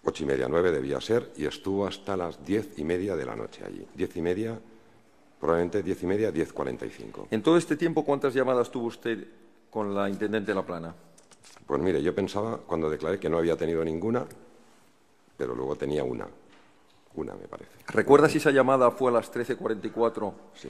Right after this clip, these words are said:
Speaker 1: puede
Speaker 2: y,
Speaker 1: ser.
Speaker 2: y duró un minuto cuarenta y cinco segundos?
Speaker 1: Sí, sí está. Es que está el registro de las llamadas, por tanto se puede acreditar,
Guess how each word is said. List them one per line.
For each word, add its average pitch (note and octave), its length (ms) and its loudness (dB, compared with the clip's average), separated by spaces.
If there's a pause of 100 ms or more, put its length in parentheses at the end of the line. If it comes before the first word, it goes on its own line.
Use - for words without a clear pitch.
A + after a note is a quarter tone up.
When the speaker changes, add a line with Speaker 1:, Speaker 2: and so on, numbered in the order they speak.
Speaker 1:
puede D2 200 -4
Speaker 2:
y, - 20 -2
Speaker 1:
ser. - 160 -10 (220)
Speaker 2:
y A2+ 80 0
duró A2 580 2 (1000)
un B2+ 160 0
minuto C3 360 2
cuarenta G#2+ 280 2
y G#2+ 40 -2
cinco A2 300 -2
segundos? G#2+ 480 -6 (140)
Speaker 1:
Sí, C2 320 -8
sí - 140 -12
está. A1+ 260 -8
Es G1+ 160 -10
que - 80 -6
está E2+ 200 0
el E2+ 140 -2
registro D2+ 420 -6
de C2+ 60 -2
las B1+ 160 -4
llamadas, C2 400 -6
por G#1+ 140 -18
tanto C2+ 280 -8
se D2 140 -10
puede B1+ 480 -8
acreditar, G#1+ 500 -10